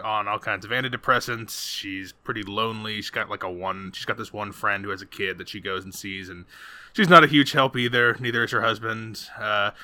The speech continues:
and the movie c-, plot kinda kicks off when she comes home one day and she is burglarized.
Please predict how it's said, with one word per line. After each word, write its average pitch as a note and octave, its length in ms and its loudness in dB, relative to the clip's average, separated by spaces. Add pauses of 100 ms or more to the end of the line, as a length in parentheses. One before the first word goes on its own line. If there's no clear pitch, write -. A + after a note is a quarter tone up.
(280)
and G#2 160 -6
the A2+ 40 -4
movie D3 360 4 (180)
c-, - 140 -6
plot D3 480 4
kinda B2 200 0
kicks - 320 -6
off A#2 240 4
when A#2 80 -4
she - 120 -10
comes A2+ 260 -4
home A2+ 140 -4
one G#2+ 120 -2
day G2+ 180 -2
and G2 140 -6
she G#2+ 220 -6
is G2+ 120 -8
burglarized. G2+ 840 2